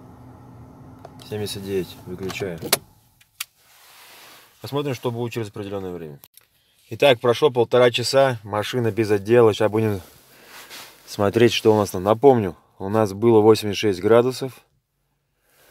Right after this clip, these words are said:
Охлаждайка. И что осталось? Тема такая.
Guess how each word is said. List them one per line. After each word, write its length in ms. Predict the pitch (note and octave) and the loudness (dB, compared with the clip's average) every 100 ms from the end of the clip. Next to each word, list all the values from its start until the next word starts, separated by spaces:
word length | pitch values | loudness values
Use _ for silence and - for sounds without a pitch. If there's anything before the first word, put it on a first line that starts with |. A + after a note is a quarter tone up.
| _ _ _ _ _ | _ _ _ _ _
Охлаждайка. 760 | - G#2+ G#2+ G2+ A2 A2 G#2 F#2 - | -8 0 2 6 6 6 0 -8 -12
И 80 | F#2+ | -10
что 180 | - A#2+ | 0 2
осталось? 540 | A2 - F#2+ E2 - _ _ _ _ _ _ _ _ - _ _ _ _ - - _ - | 2 0 -4 -4 -10 _ _ _ _ _ _ _ _ -20 _ _ _ _ -20 -20 _ -8
Тема 240 | - C#3 C3+ | 0 2 4
такая. 560 | B2+ A#2+ B2 G2+ F2+ | 4 6 4 4 0